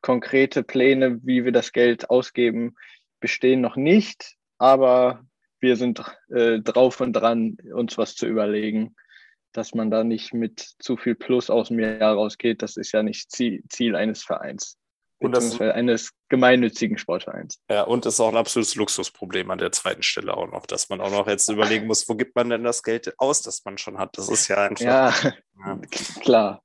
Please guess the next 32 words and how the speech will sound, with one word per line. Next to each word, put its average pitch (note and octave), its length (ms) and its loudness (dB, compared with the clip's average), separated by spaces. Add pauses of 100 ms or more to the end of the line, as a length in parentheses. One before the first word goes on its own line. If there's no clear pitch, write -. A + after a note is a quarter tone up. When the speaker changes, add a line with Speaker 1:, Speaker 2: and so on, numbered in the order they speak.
Speaker 1:
ja. G#2+ 160 -4
Speaker 2:
Na G#2+ 160 2
ja, G#2+ 220 6
gut, F#2 420 -6
das G2+ 140 -2
ist, G#2 200 -2
äh, G#2+ 160 2
ja. G2+ 220 2 (240)
Aber C#3+ 180 4
klingt D#3+ 200 0
doch D#3 80 2
gut. C3+ 220 -2
Äh, A#2 140 -4
Turnier, C3 440 0 (100)
äh, A#2+ 100 0
wenn's A#2+ 220 -6
da A#2+ 180 0
was A2+ 180 -6
zu A2+ 120 -8
gewinnen A#2+ 220 -2
gibt, - 200 -4
Clemens, C3 360 -2
dann A2 160 0
sind A2+ 160 -4
wir B2 60 0
doch A#2+ 120 4
auf A2+ 140 -2
jeden A#2 120 -2
Fall A2+ 140 0
am A#2 80 -2
Start, G2+ 300 0
oder? B2+ 280 -2